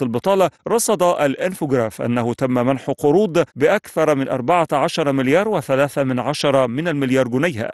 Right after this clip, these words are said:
كما تم تنفيذ مائة وستة وأربعين ألف مشروع صغير ومتناهي الصغر. وبالنسبة لتمويل قروض لتوفير فرص عمل من صندوق التنمية المحلية، أوضح الانفوجراف أنه تم صرف مائة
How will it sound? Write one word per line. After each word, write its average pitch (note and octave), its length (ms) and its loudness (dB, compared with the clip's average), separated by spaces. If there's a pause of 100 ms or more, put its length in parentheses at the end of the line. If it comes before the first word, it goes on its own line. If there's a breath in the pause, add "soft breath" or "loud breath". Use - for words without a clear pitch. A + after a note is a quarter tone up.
(200)
كما A#2+ 240 -2
تم B2+ 260 0
تنفيذ B2 400 0
مائة C#3 240 2 (120)
وستة C3 600 -2
وأربعين B2 420 2
ألف B2+ 240 -4
مشروع C3+ 560 2 (160 soft breath)
صغير D#3 460 0
ومتناهي C3+ 840 0
الصغر. G#2 580 -4 (380)
وبالنسبة F#3+ 640 2
لتمويل E3 840 2
قروض D3+ 460 2
لتوفير B2 600 0
فرص C3+ 360 0
عمل C#3+ 340 0
من B2+ 100 0
صندوق B2 440 -2
التنمية B2+ 520 0
المحلية، C3+ 640 2 (240 soft breath)
أوضح F#3 380 -2
الانفوجراف C3+ 880 -2
أنه B2 240 -2
تم C3+ 320 0
صرف D3+ 300 -2
مائة D3+ 220 2